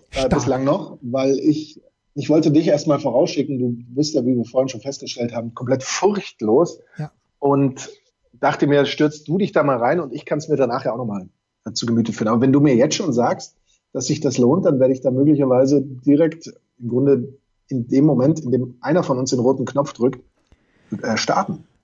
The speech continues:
Speaker 2: Na, warum, warum lohnt es sich? Äh, die Fußballszenen ist natürlich, <laughs> es ist natürlich absurd, aber ich glaube, es entspricht auch der Wahrheit. Aber mit welcher Art von Ausrüstung?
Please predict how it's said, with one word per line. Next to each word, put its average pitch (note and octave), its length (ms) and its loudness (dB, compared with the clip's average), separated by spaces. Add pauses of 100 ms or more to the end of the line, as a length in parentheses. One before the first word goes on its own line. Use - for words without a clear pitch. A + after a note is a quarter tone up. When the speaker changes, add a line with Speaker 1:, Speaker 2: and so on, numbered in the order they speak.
Speaker 2:
Na, F#3 180 4
warum, A3+ 360 2
warum F#3+ 200 0
lohnt G3 280 2
es C#3+ 120 -2
sich? - 300 -6
Äh, D#3+ 400 2 (420)
die E3+ 80 0
Fußballszenen G#3+ 800 2
ist E3+ 120 0
natürlich, F3+ 460 2 (240)
<laughs> - 240 -4
es - 100 0
ist G3+ 120 2
natürlich F3 280 2
absurd, G3 600 0
aber D3+ 180 0
ich C#3 100 -2
glaube, E3+ 280 2
es - 140 -4
entspricht F#3+ 380 -2
auch E3 160 -2 (560)
der E3 140 4
Wahrheit. D3 540 0
Aber D#3 500 0
mit E3 160 2
welcher F3 280 4
Art E3+ 140 2
von G3 140 -2
Ausrüstung? D3 640 -2